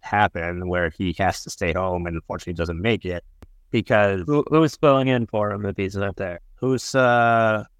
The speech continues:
Speaker 1: they have, um, Scha-, no, is it Schottenheimer? Not Schottenheimer. They have one of these.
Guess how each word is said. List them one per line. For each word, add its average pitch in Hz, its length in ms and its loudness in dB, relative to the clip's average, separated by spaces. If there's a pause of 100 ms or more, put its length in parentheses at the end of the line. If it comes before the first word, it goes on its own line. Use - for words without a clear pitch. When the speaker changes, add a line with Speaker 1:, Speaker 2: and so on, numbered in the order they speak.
(200)
Speaker 1:
they 131 160 2
have, 123 340 0
um, 110 360 0 (400)
Scha-, - 440 -2 (100)
no, 175 140 -2
is 185 100 -2
it 139 80 -4
Schottenheimer? 233 560 0
Not 160 160 -4
Schottenheimer. 92 440 -8
They 147 80 2
have 165 140 2
one 117 220 0
of 107 60 -4
these. 95 280 -6